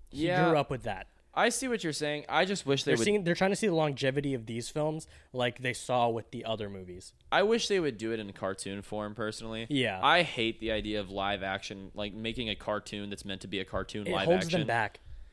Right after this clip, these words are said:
Speaker 2: I agree. Not only that, but over digitalized C G I is, I, I don't love it too much.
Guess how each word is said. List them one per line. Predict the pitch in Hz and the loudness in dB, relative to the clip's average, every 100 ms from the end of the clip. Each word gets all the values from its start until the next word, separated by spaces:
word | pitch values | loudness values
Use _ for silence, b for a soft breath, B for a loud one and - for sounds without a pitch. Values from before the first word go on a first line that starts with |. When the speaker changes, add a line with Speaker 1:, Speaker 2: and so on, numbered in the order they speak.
| b b - _ _ | b b -20 _ _
Speaker 2:
I | 123 | 2
agree. | 120 101 104 104 104 B - | 2 0 -4 -4 -4 B -12
Not | 139 151 | -2 0
only | 165 127 | 2 2
that, | 113 113 | 2 2
but | 107 107 - | 0 -6 0
over | 123 170 180 160 | 2 4 0 -4
digitalized | 113 113 113 110 110 107 | -2 -4 -2 0 0 0
C | - 113 | -4 -6
G | 98 98 | -4 -2
I | 92 92 98 107 127 _ _ | 0 0 0 -2 -8 _ _
is, | 98 90 101 - | -10 -10 -14 -4
I, | 104 - | -4 -2
I | 104 | -4
don't | 95 | -4
love | 90 90 | -8 -12
it | 90 | -10
too | 98 | -6
much. | 98 | -6